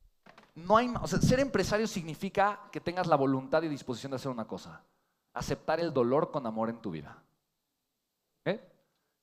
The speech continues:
Si quieres crecer, necesitas aceptar la incomodidad en tu vida. ¿Estás de acuerdo, sí o no? Al menos ha sido mi experiencia.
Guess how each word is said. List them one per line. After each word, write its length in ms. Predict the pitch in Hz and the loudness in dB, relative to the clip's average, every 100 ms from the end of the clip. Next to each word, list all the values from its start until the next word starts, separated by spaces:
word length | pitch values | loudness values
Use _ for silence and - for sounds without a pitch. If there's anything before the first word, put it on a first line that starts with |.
| _ | _
Si 160 | - 165 | -8 -2
quieres 240 | 196 214 | -2 -2
crecer, 380 | 180 135 185 190 | -2 0 0 0
necesitas 500 | 165 143 165 180 160 | -2 -8 -4 -2 -2
aceptar 320 | 143 135 143 | -2 0 0
la 80 | 147 | 0
incomodidad 540 | 139 127 113 113 123 | -4 -2 0 2 0
en 120 | 120 | -2
tu 80 | 113 | -6
vida. 300 | 92 80 - _ _ _ _ _ _ _ _ _ | -6 -6 -12 _ _ _ _ _ _ _ _ _
¿Estás 180 | - 156 | -2 2
de 60 | |
acuerdo, 260 | 160 165 180 | 6 6 6
sí 100 | 160 | 2
o 60 | |
no? 160 | 120 85 - - _ _ _ _ _ _ - | -2 -4 -12 -20 _ _ _ _ _ _ 0
Al 120 | 131 | 2
menos 240 | 160 175 | 2 0
ha 60 | 156 | -2
sido 140 | 165 | -2
mi 80 | 160 | -4
experiencia. 760 | - - 131 151 131 113 107 | -4 -2 0 -2 -4 -6 -6